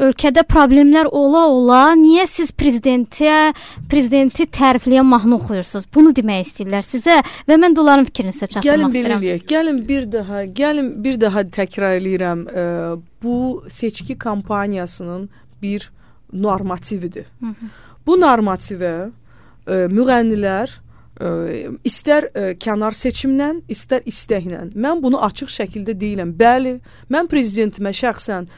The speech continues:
Speaker 2: hörmətim də var, istəyim də var, sevgim də var. Şəxsi və etika var, normativ var və mən bunda böyük məmnuniyyətlə
Speaker 1: Hı hı.
Speaker 2: çıxış etmişəm.
Speaker 1: Aha.
Speaker 2: Bu seçki kampaniyası, e, ərəfəsi bir şeydir.
Speaker 1: Bəli.
Speaker 2: Bir, yəni ki,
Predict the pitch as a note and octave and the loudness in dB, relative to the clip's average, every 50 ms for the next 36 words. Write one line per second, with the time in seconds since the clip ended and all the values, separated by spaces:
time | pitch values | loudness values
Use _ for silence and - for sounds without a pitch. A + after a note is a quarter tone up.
0 | - _ _ - C4+ C#4+ C#4 C4 B3+ A3+ - - B3 A#3+ A#3 A3+ A3 A3 G#3+ G#3+ | -20 _ _ -2 0 0 2 2 0 -2 -2 -4 -4 -2 -2 -2 -2 -2 -4 -4
1 | G#3+ - - - - - C4+ A#3+ A3+ A#3 A#3 A#3 A3 G#3 G3 F#3+ F#3+ G3 F#3 - | -6 -8 -12 -12 -6 -2 0 0 0 0 -2 -2 -4 -4 -4 -4 -6 -6 -6 -8
2 | - - G#3+ G3 F3+ F3+ A3 G#3+ G3+ F#3+ F3+ E3 E3 E3 E3 - - - _ - | -6 -4 -4 -4 -4 -4 -4 -4 -4 -4 -4 -6 -6 -8 -10 -12 -14 -20 _ -20
3 | _ _ _ _ _ _ _ _ - - - - A3 G#3+ - - - - F#3+ E3+ | _ _ _ _ _ _ _ _ -14 -10 -6 -6 -6 -6 -6 -10 -12 -12 -12 -12
4 | - - - - - - _ _ - F3+ F3+ G#3 G3 E3+ - - - - _ _ | -14 -16 -20 -20 -20 -20 _ _ -10 -4 -2 -2 -2 -4 -6 -12 -20 -20 _ _
5 | _ _ _ _ - - - A#3+ A#3 - - G3 - - F3+ D#3+ - - - - | _ _ _ _ -14 -6 -4 -4 -4 -4 -6 -14 -12 -10 -10 -10 -12 -16 -20 -20
6 | - - E3+ E3 D3+ - - - - - G3+ G#3 G3+ G3 G3 G3+ F#3 F3 - - | -14 -12 -12 -12 -12 -14 -20 -20 -16 -10 -8 -6 -6 -6 -6 -8 -8 -8 -10 -14
7 | G#3 F3 F3+ F3+ F3 E3 - - G3 G3 G#3 G#3+ G3+ G#3 G#3+ G#3+ F3+ F3 A#3 A#3+ | -14 -12 -10 -10 -12 -12 -10 -10 -6 -4 -2 -2 0 0 -2 -2 -2 -2 0 0
8 | B3+ C#4 C#4 C4 A3+ G3+ G3+ G#3+ A3 A3 A#3+ A3 A#3 A#3+ A3+ G#3+ - - F3 - | 2 2 2 2 0 -2 -4 -4 -6 -6 -6 -8 -8 -8 -10 -10 -12 -12 -12 -12
9 | - - G#3+ - - - - G#3 - A#3+ G#3+ - C#4 - - B3 - - - A#3+ | -12 -14 -14 -14 -12 -10 -10 -8 -6 -8 -6 -6 -6 -6 -6 -6 -8 -8 -12 -10
10 | - A3+ G3 G3 - A3 G#3+ G#3 G3+ F#3 F3+ F3 - - A3+ A3+ A3 - - - | -8 -6 -6 -4 -4 -4 -4 -4 -4 -8 -8 -10 -10 -10 -10 -10 -10 -12 -18 -20
11 | - - - - F#3 - - F3+ F#3 F3+ F3 - F3 F3 - G#3+ F#3+ G3 F3+ - | -20 -16 -10 -8 -6 -6 -4 -6 -6 -6 -8 -8 -10 -10 -10 -12 -12 -12 -12 -10
12 | - G#3 F3 E3 E3 - _ _ _ - B3 A#3 G3 G3 - - G#3 - - - | -8 -8 -8 -8 -10 -14 _ _ _ -6 -6 -6 -6 -6 -8 -10 -10 -10 -10 -14
13 | - - - - - - - C4+ C4 B3 C4 C4 - - | -18 -16 -16 -16 -10 -4 0 2 2 2 0 -2 -4 -4